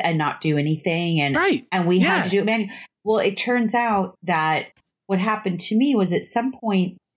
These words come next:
Speaker 1: the switch or the button to turn all those off is right
Speaker 2: Right.
Speaker 1: at your knee.
Speaker 2: Yeah, did you bump it?
Speaker 1: I bumped it at some point. So when I
Speaker 2: Ah.
Speaker 1: went digging for the fuse box, which is actually what I was looking for,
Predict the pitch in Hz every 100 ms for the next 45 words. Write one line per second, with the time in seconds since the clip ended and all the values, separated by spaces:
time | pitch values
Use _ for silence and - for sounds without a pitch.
0 | _ _ - 185 - - 214 285 160 -
1 | - - - _ 185 180 170 - 247 -
2 | 160 143 139 156 - 220 220 220 190 190
3 | 175 170 165 160 - 220 254 139 131 -
4 | _ _ - 214 185 175 170 202 247 -
5 | 190 185 220 196 120 - _ _ _ _
6 | _ _ 175 170 127 123 139 196 147 196
7 | 202 220 226 - 135 - 175 165 147 131
8 | - - - _ _ _ - 233 196 190
9 | 170 160 226 185 - 214 247 214 185 175
10 | - 185 180 175 160 156 - 165 160 285
11 | 392 320 - 113 233 269 - - - -
12 | 147 165 220 - 156 - 117 143 143 143
13 | 135 135 139 156 196